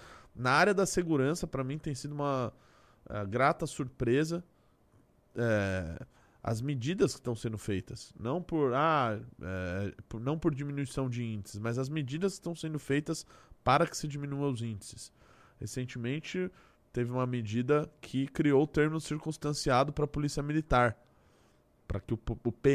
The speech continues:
M, o policial militar, possa fazer o termo circunstanciado de crimes de menor potencial ofensivo, sem que tenha que levar,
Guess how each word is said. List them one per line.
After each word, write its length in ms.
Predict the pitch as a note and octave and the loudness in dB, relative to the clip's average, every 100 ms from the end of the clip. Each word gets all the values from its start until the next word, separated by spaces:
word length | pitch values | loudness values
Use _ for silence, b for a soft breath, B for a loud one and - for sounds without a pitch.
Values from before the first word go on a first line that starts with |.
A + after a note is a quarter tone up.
| C3+ | 6
M, 160 | F3+ C#3 | 2 0
o 40 | |
policial 360 | G#2+ A2+ - C#3 | -2 -4 -2 -2
militar, 320 | C#3 C3 C#3 | -2 -2 0
possa 360 | C#3 C3+ D3 C#3+ | 0 0 0 0
fazer 240 | D3 C3+ | -2 0
o 80 | D3 | -2
termo 300 | - C#3 C3+ | 0 -2 -2
circunstanciado 920 | B2+ A#2+ B2 - B2 - A2 A#2 C#3 B B B B | -6 -8 -8 -8 -6 -2 2 2 0 B B B B
de 260 | G#2+ C#3 | 2 2
crimes 420 | C3+ - C3+ C#3 | 2 -2 -4 -2
de 60 | C3 | -4
menor 260 | C3+ C3+ C3 | -2 0 0
potencial 480 | B2+ C#3 C3 C3+ | 0 -2 0 2
ofensivo, 500 | C3 D#3 D#3 - A2 | 2 2 -4 -2 -4
sem 200 | G#2+ B2+ | -4 -6
que 80 | B2+ | -8
tenha 220 | - C3+ | -6 -6
que 120 | C3 C#3+ | -2 0
levar, 460 | C3 A2 A2+ B2 | 2 2 0 0